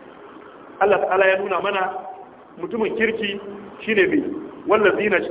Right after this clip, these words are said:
wallazina tabu, wallazina tajtanabu daguta an ya'buduha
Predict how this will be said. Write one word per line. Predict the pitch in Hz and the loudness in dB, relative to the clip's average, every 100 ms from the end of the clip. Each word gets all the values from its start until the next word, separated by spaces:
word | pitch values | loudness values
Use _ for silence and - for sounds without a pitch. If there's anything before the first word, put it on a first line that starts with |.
| - | 4
wallazina | 175 214 185 208 180 - | 4 6 2 2 0 0
tabu, | 202 175 | 0 4
wallazina | 175 214 185 196 180 | 4 4 2 0 0
tajtanabu | 180 214 160 180 | 2 2 2 4
daguta | 185 180 185 190 135 - - - - - - | 4 4 2 -2 -4 -6 -12 -16 -20 -20 -6
an | 185 196 | -2 0
ya'buduha | 202 202 - 175 202 165 | 2 0 0 -2 -2 -2